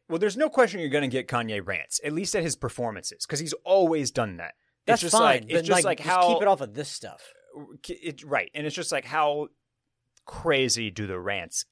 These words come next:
Speaker 1: get?
Speaker 2: Yeah.
Speaker 1: You know?
Speaker 2: Running for president.
Speaker 1: Like,
Speaker 2: maga hats.
Speaker 1: uh, right, yeah, yeah. And there's, there's, you know, there's one side of, like, okay,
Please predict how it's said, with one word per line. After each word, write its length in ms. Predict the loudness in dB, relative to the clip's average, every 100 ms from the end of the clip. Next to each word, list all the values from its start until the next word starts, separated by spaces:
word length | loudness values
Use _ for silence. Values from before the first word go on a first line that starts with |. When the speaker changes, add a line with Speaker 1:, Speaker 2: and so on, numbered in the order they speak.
| _ -16
Speaker 1:
get? 200 | -12 -12 -2
Speaker 2:
Yeah. 340 | 2 4 2 -10 _ _ _ _
Speaker 1:
You 160 | -8 -4
know? 140 | 0
Speaker 2:
Running 180 | 0 -2
for 100 | -6
president. 640 | -4 -2 -2 -6 -8 -12 -16 _ _ _ _ _ _ _ _ -2
Speaker 1:
Like, 220 | 0 2
Speaker 2:
maga 320 | 2 2 0
hats. 580 | -2 -2 -2 -6 -12 -10
Speaker 1:
uh, 100 | -10
right, 260 | -2 -2 -2
yeah, 240 | -4 -4 -10 _
yeah. 220 | -6 -6 -4
And 100 | -2 0
there's, 360 | 2 0 0
there's, 440 | -2 -4 -2 -4 -4
you 140 | -6 -4
know, 80 |
there's 200 | -2 -4
one 200 | 0 0
side 180 | 2 0
of, 100 | 0
like, 200 | -2 -4 _
okay, 320 | -6 -4 -4